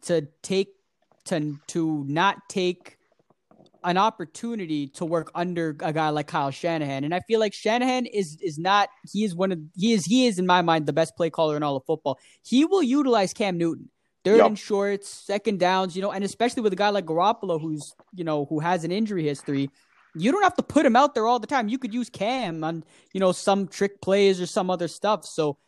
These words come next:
Speaker 2: Al-,
Speaker 1: I
Speaker 2: also,
Speaker 1: really
Speaker 2: you
Speaker 1: like
Speaker 2: saw,
Speaker 1: the idea of that.
Speaker 2: you saw Cam last year with the Patriots run, uh, more than he threw.
Speaker 1: Yeah.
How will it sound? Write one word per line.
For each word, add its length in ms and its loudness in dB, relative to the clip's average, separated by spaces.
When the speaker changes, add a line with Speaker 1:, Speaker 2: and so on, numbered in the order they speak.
Speaker 2:
Al-, 60 10
Speaker 1:
I 180 8
Speaker 2:
also, 180 0
Speaker 1:
really 200 2
Speaker 2:
you 80 -2
Speaker 1:
like 120 4
Speaker 2:
saw, 140 6
Speaker 1:
the 60 2
idea 240 -4
of 100 -10
that. 400 -6
Speaker 2:
you 100 -8
saw 200 2
Cam 540 -4
last 480 0
year 240 -6
with 120 -12
the 80 -12
Patriots 720 -10
run, 440 0
uh, 260 2
more 280 -4
than 100 -4
he 120 -6
threw. 240 -4
Speaker 1:
Yeah. 300 -2